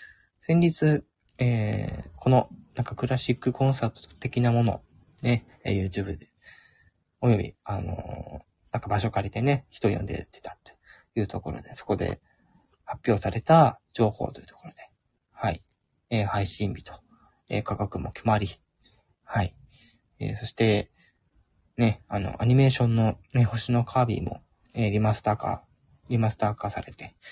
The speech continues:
今年の冬頃に、えー、ブルーレイ、ディーブイディー発売予定というところでございますと。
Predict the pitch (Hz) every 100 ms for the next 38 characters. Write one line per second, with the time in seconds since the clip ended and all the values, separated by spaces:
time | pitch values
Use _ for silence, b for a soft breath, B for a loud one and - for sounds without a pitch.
0 | B 127 120 - 101 110 147 151 151 160
1 | 151 104 - B B B B - 107 104
2 | 101 95 92 - _ _ - 117 127 131
3 | 127 - 98 - 67 - - - - _
4 | _ _ - 107 87 - - - - -
5 | -